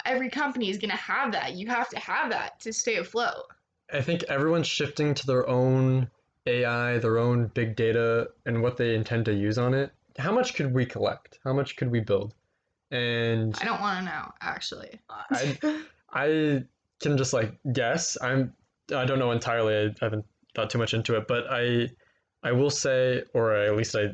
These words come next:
Speaker 2: I believe that we could put ourselves in a place where you could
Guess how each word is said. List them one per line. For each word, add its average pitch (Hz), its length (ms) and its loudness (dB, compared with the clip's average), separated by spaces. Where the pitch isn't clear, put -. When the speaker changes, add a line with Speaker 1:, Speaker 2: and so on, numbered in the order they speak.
Speaker 2:
I 107 60 2
believe 113 420 0
that 107 320 0
we 123 440 0
could 131 340 -4
put 143 180 -2
ourselves 127 420 2
in 120 80 2
a 117 40 2
place 120 420 0
where 110 260 2
you 127 180 2
could 135 260 -2